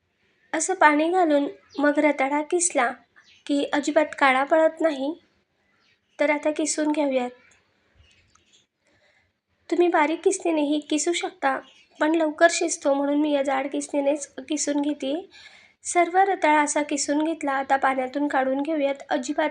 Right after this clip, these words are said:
काळा पडत नाही. पिळून पाण्यातून काढून घेतला सर्व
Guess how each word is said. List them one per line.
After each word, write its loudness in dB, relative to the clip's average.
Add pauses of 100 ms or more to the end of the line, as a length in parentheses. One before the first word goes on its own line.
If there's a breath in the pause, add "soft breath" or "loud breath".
(140)
काळा 2
पडत 0
नाही. -4 (1300)
पिळून -2
पाण्यातून -2
काढून 0
घेतला -4 (200)
सर्व 0